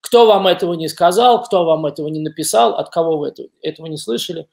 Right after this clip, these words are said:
Но это на самом деле нормально. Вот, этот жуткий мат, а, вот, ну, потом какие-то такие странные мысли о собственной безопасности, не начнут ли эти черти там вообще щас не, не, не развалится ли, ли,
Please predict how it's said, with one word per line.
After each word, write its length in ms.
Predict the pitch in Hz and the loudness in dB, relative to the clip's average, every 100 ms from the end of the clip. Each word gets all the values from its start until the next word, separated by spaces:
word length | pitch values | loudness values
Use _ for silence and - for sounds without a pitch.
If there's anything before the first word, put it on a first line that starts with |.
| _ _ _ _ | _ _ _ _
Но 100 | 214 | 0
это 140 | 233 214 | 2 2
на 100 | 190 | 0
самом 260 | 196 196 | 0 0
деле 200 | 185 175 | 0 0
нормально. 580 | 165 160 160 139 117 - _ _ _ _ _ 170 | 0 0 0 -2 -2 -8 _ _ _ _ _ 0
Вот, 240 | 175 170 | 2 4
этот 220 | 240 214 | 2 2
жуткий 400 | 170 226 - 185 | 2 2 2 -2
мат, 360 | 170 233 262 - - _ _ _ _ _ - - | 4 4 4 -2 -14 _ _ _ _ _ -8 2
а, 580 | 214 214 208 208 202 202 | 6 6 6 4 4 4
вот, 240 | 190 190 | 2 0
ну, 100 | 247 | -2
потом 340 | 220 202 247 185 | 0 4 4 4
какие-то 880 | - - 247 240 - 196 160 151 _ _ _ _ _ _ _ _ - | 2 2 2 2 4 2 2 -4 _ _ _ _ _ _ _ _ 0
такие 380 | 202 214 196 196 | 0 0 2 2
странные 520 | - 226 214 190 180 | 4 4 4 2 -2
мысли 320 | 190 185 185 | -2 -2 2
о 100 | 185 | 2
собственной 500 | 185 196 - 185 180 | 2 0 0 -4 -4
безопасности, 1040 | 170 175 185 190 185 175 160 - 147 139 _ _ _ _ _ | -2 0 2 4 2 2 -4 -4 -6 -6 _ _ _ _ _
не 120 | 170 | -4
начнут 540 | 196 196 - 185 220 180 | 0 0 0 0 0 2
ли 100 | 185 | 0
эти 160 | 180 | 0
черти 460 | 160 - 226 190 190 | -2 4 4 4 2
там 200 | 196 175 | 2 4
вообще 280 | 170 233 240 | 2 2 2
щас 280 | 226 208 190 | 4 2 0
не, 160 | 185 | -2
не, 240 | 180 185 175 | 0 0 0
не 120 | 185 | 2
развалится 600 | 185 190 190 180 165 - | 2 4 4 2 2 -4
ли, 260 | 160 147 147 | -2 -2 -2
ли, 320 | 170 160 | -2 -2